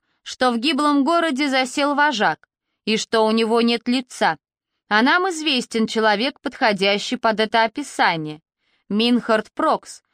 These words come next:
чиновник по устранению ущерба. Вместо лица у него настоящее месиво рубцов, да и работу свою он ведет с первозданным рвением,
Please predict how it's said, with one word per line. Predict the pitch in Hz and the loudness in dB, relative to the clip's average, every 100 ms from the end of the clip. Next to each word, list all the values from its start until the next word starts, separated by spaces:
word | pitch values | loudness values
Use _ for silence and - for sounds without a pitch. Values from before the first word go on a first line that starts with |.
| _ _ | _ _
чиновник | - 269 262 294 285 277 - | -2 0 2 2 2 0 -2
по | - 226 226 214 | 0 4 4 2
устранению | 240 - 233 233 233 233 233 226 | -4 -2 0 2 2 2 2 0
ущерба. | - 254 - 262 180 139 151 - _ _ _ - | -2 -6 -4 -2 -2 -4 -14 -18 _ _ _ -10
Вместо | 185 226 240 - 226 | -2 0 0 -2 -2
лица | 226 214 339 294 | -2 -2 0 2
у | 233 | 2
него | 220 208 240 | 0 0 0
настоящее | 233 - 226 220 220 220 - 220 214 | 0 0 0 2 0 -2 -2 0 2
месиво | 214 208 233 214 | 0 0 -2 0
рубцов, | 233 254 - 247 160 - _ _ _ _ | -2 -4 -4 -2 -2 -6 _ _ _ _
да | 208 240 | -4 0
и | 311 | 0
работу | 330 330 262 240 214 | 2 2 2 0 0
свою | 208 208 208 226 294 | -4 0 0 2 0
он | - 220 | 0 0
ведет | 214 214 214 247 - _ _ | 0 0 0 -2 -4 _ _
с | - | -10
первозданным | - 302 254 220 180 196 190 190 190 | -4 0 2 2 2 2 2 2 0
рвением, | 196 202 220 165 151 147 | 0 0 0 -2 -4 -8